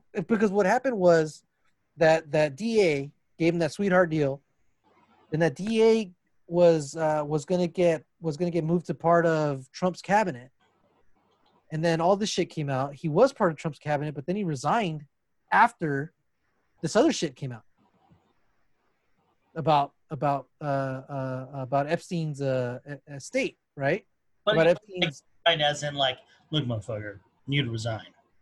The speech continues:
Speaker 1: Yeah, because it, it was coming out, and they were asking him at all the press conferences, like, "Hey, what's up with this?" You know, the,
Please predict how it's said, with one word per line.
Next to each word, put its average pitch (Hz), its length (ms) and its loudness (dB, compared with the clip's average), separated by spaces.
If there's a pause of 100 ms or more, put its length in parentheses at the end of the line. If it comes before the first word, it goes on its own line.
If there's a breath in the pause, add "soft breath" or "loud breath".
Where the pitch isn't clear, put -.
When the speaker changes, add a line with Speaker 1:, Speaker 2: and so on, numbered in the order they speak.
(680)
Speaker 1:
Yeah, 165 440 2 (120)
because 190 540 0
it, 202 180 -10
it 214 160 -12
was 208 140 -2
coming 220 260 0
out, 214 220 2
and 175 80 -4
they 175 60 2
were 170 100 2
asking 175 380 -4
him 175 80 -4
at 170 60 0
all 165 100 2
the 156 80 -8
press 226 180 -4
conferences, 190 600 -4
like, 160 260 -2
"Hey, 185 240 -4
what's 160 320 -4
up 277 140 -2
with 254 160 -8
this?" 254 340 -2
You 160 80 -6
know, 202 240 -2
the, 160 180 -6